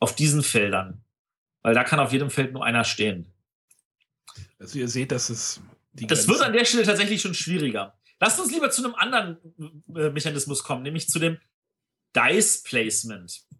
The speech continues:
Speaker 1: Weil wenn man Worker hat, das können natürlich diese wunderschönen Miepel sein oder diese einfachen Scheiben, wie bei
Speaker 2: Die, die
Speaker 1: Agricola.
Speaker 2: Miepel, die nicht patentmäßig geschützt sind. <laughs>
Speaker 1: Ja, ja, wobei,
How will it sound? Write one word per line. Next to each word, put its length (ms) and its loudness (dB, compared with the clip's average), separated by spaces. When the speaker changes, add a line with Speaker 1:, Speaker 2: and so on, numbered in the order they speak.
Speaker 1:
Weil 400 0
wenn 100 2
man 200 0
Worker 340 0
hat, 200 0
das 140 0
können 160 -4
natürlich 300 -2
diese 260 -2
wunderschönen 520 0
Miepel 320 2
sein 280 2
oder 160 4
diese 460 2
einfachen 460 -2
Scheiben, 600 -4
wie 120 -4
bei 140 4
Speaker 2:
Die, 200 4
die 120 4
Speaker 1:
Agricola. 160 6
Speaker 2:
Miepel, 320 4
die 160 -2
nicht 400 -6
patentmäßig 1300 -6
geschützt 480 -6
sind. 360 -12
<laughs> 60 -6
Speaker 1:
Ja, 480 4
ja, 180 2
wobei, 340 2